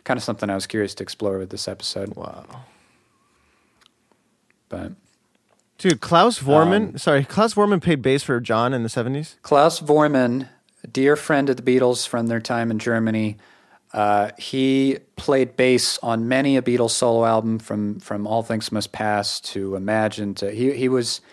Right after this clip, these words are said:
Speaker 1: the go-to bass player for all the Beatles <laughs> except Paul.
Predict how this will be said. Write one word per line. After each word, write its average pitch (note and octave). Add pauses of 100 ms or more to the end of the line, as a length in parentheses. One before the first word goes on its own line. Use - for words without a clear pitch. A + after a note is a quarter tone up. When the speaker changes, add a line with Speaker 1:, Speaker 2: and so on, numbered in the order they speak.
(520)
Speaker 1:
the A#2+
go-to A#2+
bass G#2+
player G2 (100)
for -
all G2+
the G2+
Beatles A2+
<laughs> -
except -
Paul. A#2